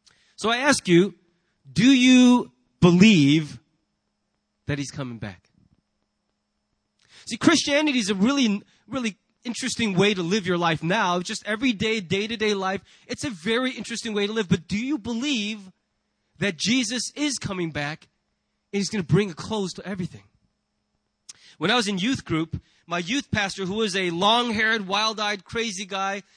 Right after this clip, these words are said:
if you wanted to take a shower, you sat in the front row and the spittle just baptized you every week. And when he preached, he got this crazy look in his eyes, like this, right?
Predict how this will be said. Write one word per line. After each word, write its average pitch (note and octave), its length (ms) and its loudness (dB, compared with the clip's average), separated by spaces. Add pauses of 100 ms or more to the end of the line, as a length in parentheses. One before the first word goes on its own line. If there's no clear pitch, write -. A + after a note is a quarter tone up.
(140)
if - 80 -20
you F#3 80 -14
wanted G#3 300 -8
to G3 80 -12
take G3+ 200 -8
a F#3+ 60 -12
shower, F#3+ 320 -8
you F#3+ 80 -10
sat F#3+ 200 -10
in F#3 40 -12
the F3 60 -12
front F#3 280 -6
row F3+ 200 -2
and D3+ 80 -4
the D3 60 -6
spittle F3+ 540 -8
just D3+ 260 -14 (340)
baptized D#3 560 -12
you C#3 100 -14
every D#3 240 -8
week. D#3 240 -4 (460)
And F3 180 -8
when G3 140 -8
he C4+ 140 -6
preached, - 460 -4
he D4 60 -2
got C4+ 160 -6
this D#3 160 -10
crazy B3 600 -2
look F#3+ 180 -8
in D#3 60 -8
his D3 160 -8
eyes, G2 320 -14
like - 280 -20
this, - 280 -12
right? D#3+ 180 -8